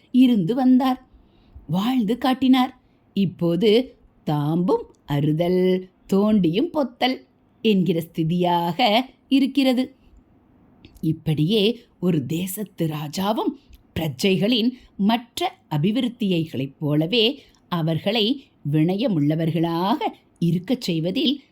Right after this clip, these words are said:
விசேஷ கவனம் செலுத்தி வந்தான். சாஸ்திரத்தில் ராஜாவின் கடமைகளை சொல்கிறபோது முதலில் வினயதானத்தை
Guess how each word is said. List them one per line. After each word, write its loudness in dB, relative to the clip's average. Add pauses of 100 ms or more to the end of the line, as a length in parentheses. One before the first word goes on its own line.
(160)
விசேஷ 0 (220)
கவனம் -2
செலுத்தி -4
வந்தான். 2 (540)
சாஸ்திரத்தில் -4 (300)
ராஜாவின் -2
கடமைகளை -2
சொல்கிறபோது 0 (340)
முதலில் 0 (460)
வினயதானத்தை 0